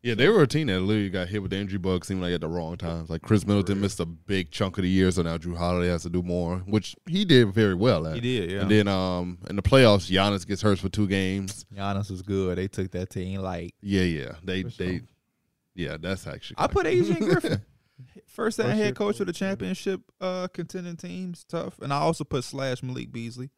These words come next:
Speaker 2: They bench gonna need some help. They bench gonna need some help. And if this team can get knocked down shooters,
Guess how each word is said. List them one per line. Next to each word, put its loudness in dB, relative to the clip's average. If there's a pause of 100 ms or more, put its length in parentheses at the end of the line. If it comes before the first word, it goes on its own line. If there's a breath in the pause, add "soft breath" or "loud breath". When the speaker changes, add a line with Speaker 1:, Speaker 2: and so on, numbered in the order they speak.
(280)
Speaker 2:
They -2
bench -4
gonna -4
need -6
some -8
help. -4 (300)
They -6
bench -4
gonna -4
need -6
some -10
help. -8
And -6
if -10
this -6
team -4
can -8
get -6 (160)
knocked -10
down -6
shooters, -6